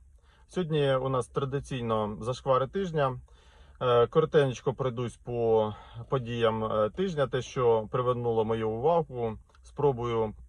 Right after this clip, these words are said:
е, с-, дати своє пояснення, е, подіям. Через призму нашої перемоги, через сім кроків до нашої перемоги. Нагадаю, що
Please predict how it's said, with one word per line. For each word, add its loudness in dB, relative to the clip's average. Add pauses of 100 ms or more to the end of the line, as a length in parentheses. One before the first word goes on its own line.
(160)
е, -8
с-, -14
дати 0
своє -4
пояснення, -4 (220)
е, -6
подіям. -4 (920)
Через 2
призму 4 (160)
нашої 4
перемоги, 4 (200)
через 2
сім -4
кроків 2
до 0
нашої 0
перемоги. 2
Нагадаю, 6
що 4